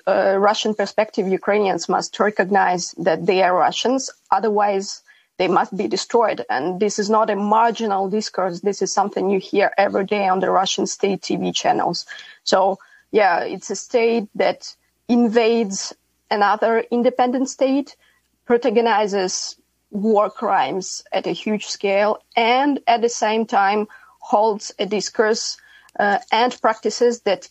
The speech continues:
can be qualified as an in-, incitation to genocide, because there are, for example, numerous cases when children are separated from their Ukrainian families, sent to Russia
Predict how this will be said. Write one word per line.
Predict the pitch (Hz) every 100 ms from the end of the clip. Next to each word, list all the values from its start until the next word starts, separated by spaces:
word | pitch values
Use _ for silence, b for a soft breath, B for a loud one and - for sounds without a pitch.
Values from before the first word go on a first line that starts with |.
| _
can | 254 247 247 226
be | 208 226 220 - _ _
qualified | - 208 220 - 196 196 196 190 - _ _ -
as | 202 208
an | 208 208 214
in-, | 240 247 - _ _
incitation | 240 254 254 - 226 220 - 202 196 - b b _
to | 202
genocide, | 196 233 180 - - 190
because | 180 196 190
there | 196
are, | 190
for | -
example, | 208 202 208 208 208 202 B B _
numerous | 220 240 247 226 220 208 -
cases | - 247 247 - - - -
when | 170 175 175 190 _ _
children | - 233 233 202 185
are | 165 175
separated | 226 - 196 196 202 -
from | - - 185
their | 175
Ukrainian | 175 175 - 202 196 185
families, | - 208 196 190 190
sent | - - 233 214
to | 208
Russia | 196 196 -